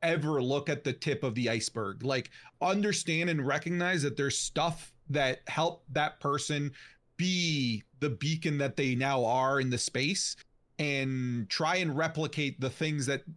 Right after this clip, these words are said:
you know, the hard work that came out, uh, to get to that end result. Don't try and emulate the end result. Emulating the end result is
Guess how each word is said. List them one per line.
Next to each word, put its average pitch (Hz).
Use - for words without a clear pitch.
you 175
know, 117
the 156
hard 180
work 151
that 131
came 147
out, 127
uh, 127
to 165
get 165
to 175
that 143
end 139
result. 127
Don't 147
try 170
and 143
emulate 139
the 123
end 113
result. 113
Emulating 160
the 147
end 143
result 135
is -